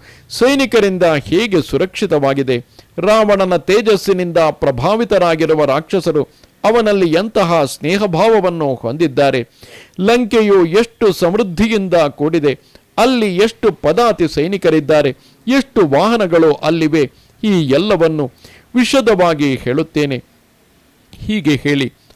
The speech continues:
ಹನುಮಂತನು ಲಂಕೆಯ ಆಂತರಿಕ ವಿಷಯವನ್ನು ಯಥಾವತ್ತಾಗಿ ಹೇಳತೊಡಗಿದನು. ಪ್ರಭುವೇ ರಾಮಚಂದ್ರ,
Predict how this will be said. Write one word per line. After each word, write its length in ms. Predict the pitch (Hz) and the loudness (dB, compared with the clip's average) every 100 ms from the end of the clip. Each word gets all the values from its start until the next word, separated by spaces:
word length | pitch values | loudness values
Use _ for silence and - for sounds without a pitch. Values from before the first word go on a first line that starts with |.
| - | -4
ಹನುಮಂತನು 640 | 196 214 190 160 160 143 - - - - | -2 0 -2 0 -2 -2 -8 -18 -12 -4
ಲಂಕೆಯ 460 | 208 254 233 208 | 0 0 2 2
ಆಂತರಿಕ 640 | 170 - 175 233 220 180 156 | 2 0 -4 0 0 0 0
ವಿಷಯವನ್ನು 760 | 131 127 202 180 156 139 123 - | -2 -2 0 2 0 -2 -6 -4
ಯಥಾವತ್ತಾಗಿ 920 | 135 180 214 226 175 160 143 127 117 | -4 0 0 0 0 0 0 0 -4
ಹೇಳತೊಡಗಿದನು. 800 | 104 117 139 135 127 123 117 107 - _ _ _ - | -4 -2 -2 0 -2 -2 -4 -6 -12 _ _ _ -4
ಪ್ರಭುವೇ 520 | 156 131 143 135 117 _ _ - | -2 0 0 0 -2 _ _ -6
ರಾಮಚಂದ್ರ, 600 | 143 160 156 143 143 143 | 0 0 0 -2 0 0